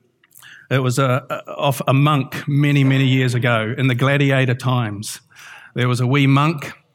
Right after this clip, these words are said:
and he lived alone, he lived by himself, and he had some of God's word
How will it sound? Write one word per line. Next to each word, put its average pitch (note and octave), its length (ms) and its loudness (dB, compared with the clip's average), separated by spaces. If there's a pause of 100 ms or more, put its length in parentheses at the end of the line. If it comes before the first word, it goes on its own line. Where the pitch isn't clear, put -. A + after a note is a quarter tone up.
(360)
and A2+ 160 -2
he A#2 300 -2
lived C#3+ 380 0
alone, E3 680 2
he A#2 60 -4
lived C#3 320 0
by D3 140 2
himself, C#3+ 720 -2 (460)
and A#2 140 -2
he A#2+ 80 0
had B2 320 0
some C#3 340 -2
of B2+ 160 -4
God's B2+ 320 -4
word A#2 380 -2